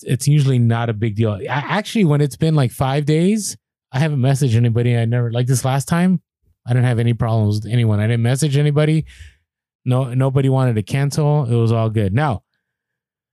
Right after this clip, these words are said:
the reason I say ship quickly is 'cause once people know you're back,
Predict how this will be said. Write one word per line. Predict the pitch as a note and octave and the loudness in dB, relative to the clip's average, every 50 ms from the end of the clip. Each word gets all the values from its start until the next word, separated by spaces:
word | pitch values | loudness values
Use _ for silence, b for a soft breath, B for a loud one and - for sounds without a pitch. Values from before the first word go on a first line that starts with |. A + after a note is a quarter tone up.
| _ _ _ _ _ _ _ _ - | _ _ _ _ _ _ _ _ -6
the | E3+ D3+ D3 | -4 -2 0
reason | C#3+ D#3+ G3 A3+ G3+ A3+ | 2 2 2 2 2 2
I | G#3 F3 D3+ C3+ | 2 2 0 0
say | - - E3+ D#3+ C#3 | 0 0 0 0 0
ship | B2 - - D#3+ D3 C3 - | 0 0 -2 -2 -4 -6 -8
quickly | - - D3+ D3+ - F#3+ F#3+ G3+ G#3 G#3 F3 - _ _ _ _ _ _ _ _ - | -4 -4 -2 -2 0 2 2 2 2 0 -2 -6 _ _ _ _ _ _ _ _ -4
is | - D3 B2+ | -4 -4 -2
'cause | - - D#3+ D#3+ D3 C#3+ C3+ B2 A#2+ A2+ A#2 - _ _ _ _ _ _ _ _ _ _ _ _ _ _ _ _ _ _ _ _ _ _ _ - | -2 -2 0 0 2 2 2 0 -2 -4 -6 -12 _ _ _ _ _ _ _ _ _ _ _ _ _ _ _ _ _ _ _ _ _ _ _ -12
once | - C#3+ B2+ C#3 D#3 F#3 F#3 - | -8 -4 -2 -2 -2 -2 -4 -2
people | - D#3+ F3 D#3 D#3+ D3 | 0 0 0 2 2 2
know | C3+ C3+ C#3+ | 2 2 2
you're | D#3 D#3 C#3+ A#2 | 2 2 0 0
back, | F#2 - A#2+ A#2+ C#3+ F#3+ F#3+ | -2 -2 0 0 0 0 0